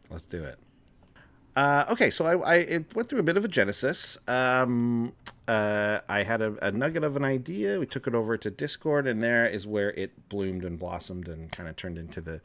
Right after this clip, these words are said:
the full deck we have before you today. But where it started was with one of the new Commander, uh, uh, cards from the, from the Commander twenty twenty. Um, it's a very interesting card, and,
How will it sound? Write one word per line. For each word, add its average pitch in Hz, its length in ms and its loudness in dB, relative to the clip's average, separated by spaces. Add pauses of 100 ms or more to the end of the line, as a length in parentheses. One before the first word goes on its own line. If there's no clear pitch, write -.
(260)
the 101 60 -8
full 110 200 0
deck 95 200 -4
we 90 100 -8
have 85 380 -8
before 95 300 -6
you 80 140 -6
today. 87 320 -6 (420)
But 160 180 2
where 160 200 2
it 151 180 -2
started 208 680 0
was 104 160 -2
with 120 140 -6
one 139 120 0
of 131 80 2
the 135 80 4
new 151 340 2
Commander, 139 840 0
uh, 101 260 -2 (440)
uh, 98 320 -4 (380)
cards 78 380 -2
from 98 220 -2
the, 95 160 -2
from - 180 -12
the 82 80 -12
Commander 101 260 -6
twenty 95 260 -6
twenty. 82 400 -6 (460)
Um, 101 320 -4
it's - 160 -10
a 107 120 0
very 127 500 -6
interesting 117 680 -4 (100)
card, 120 360 0
and, 82 400 -4